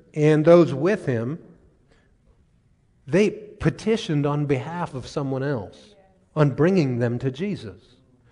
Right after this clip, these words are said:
They petitioned on, "What kind of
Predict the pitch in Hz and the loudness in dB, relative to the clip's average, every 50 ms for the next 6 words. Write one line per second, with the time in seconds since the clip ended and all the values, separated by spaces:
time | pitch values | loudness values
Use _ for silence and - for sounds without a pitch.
0 | _ _ _ _ _ _ _ _ _ _ _ - 160 165 165 - 185 170 175 - | _ _ _ _ _ _ _ _ _ _ _ 2 2 2 4 2 0 0 0 -2
1 | - 247 233 - - 175 160 147 147 139 139 - - - - 220 233 226 - 226 | -4 -4 -4 -4 -4 -2 -2 0 0 -2 -2 -6 -14 -2 -2 -2 -2 0 -2 -2
2 | 226 220 190 156 123 - | 2 4 2 2 2 -2